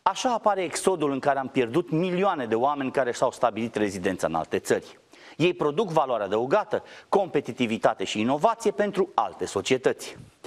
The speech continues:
Alimentează bugetele altor state, în timp ce țara de origine devine o ecuație bugetară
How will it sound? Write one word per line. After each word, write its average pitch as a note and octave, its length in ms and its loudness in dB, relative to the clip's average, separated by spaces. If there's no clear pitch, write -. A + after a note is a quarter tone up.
Alimentează G3+ 520 0
bugetele G3 520 2
altor F3 340 2
state, - 360 0
în D#3 100 2
timp G3+ 160 0
ce F3+ 80 2
țara F3 320 0
de C#3 80 0
origine F3 360 0
devine E3 320 0
o - 20 2
ecuație D3+ 540 0
bugetară C3 640 0